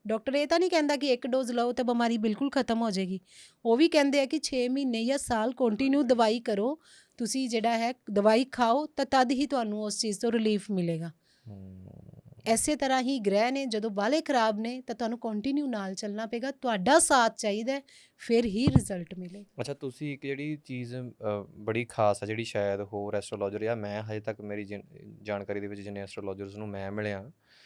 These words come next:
Speaker 2: ਜਾਂ ਮੈਂ ਸੁਣਿਆ, ਤਾਂ ਮੈਂ ਕੋਈ ਵੇਖਿਆ ਨਹੀਂ ਵੀ ਜਿਹੜਾ ਹੱਥੀਂ ਤੁਸੀਂ ਕੁੰਡਲੀ ਖੁਦ ਤਿਆਰ ਕਰਦੇ ਹੋ, ਚਾਰਟ
Speaker 1: ਹਾਂਜੀ।
Speaker 2: ਤੁਸੀਂ ਸਾਰਾ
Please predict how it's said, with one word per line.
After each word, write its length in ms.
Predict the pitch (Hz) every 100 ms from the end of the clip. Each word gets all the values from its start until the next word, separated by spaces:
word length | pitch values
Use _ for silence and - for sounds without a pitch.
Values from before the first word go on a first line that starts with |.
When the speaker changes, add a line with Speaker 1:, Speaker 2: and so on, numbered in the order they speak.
| _ _
Speaker 2:
ਜਾਂ 100 | 113
ਮੈਂ 140 | 110 113
ਸੁਣਿਆ, 300 | - 107 110
ਤਾਂ 120 | 117
ਮੈਂ 160 | 113 113
ਕੋਈ 140 | 120
ਵੇਖਿਆ 320 | 113 110 120
ਨਹੀਂ 100 | 110
ਵੀ 60 | 120
ਜਿਹੜਾ 160 | 127
ਹੱਥੀਂ 360 | 127 110 - 127
ਤੁਸੀਂ 240 | 120 113
ਕੁੰਡਲੀ 360 | 117 117 107 113
ਖੁਦ 260 | 113 113 123
ਤਿਆਰ 280 | - 113
ਕਰਦੇ 300 | 101 98 92
ਹੋ, 100 | 95 117 _
ਚਾਰਟ 200 | - 110
Speaker 1:
ਹਾਂਜੀ। 200 | 104 -
Speaker 2:
ਤੁਸੀਂ 200 | 117 135
ਸਾਰਾ 220 | 120 123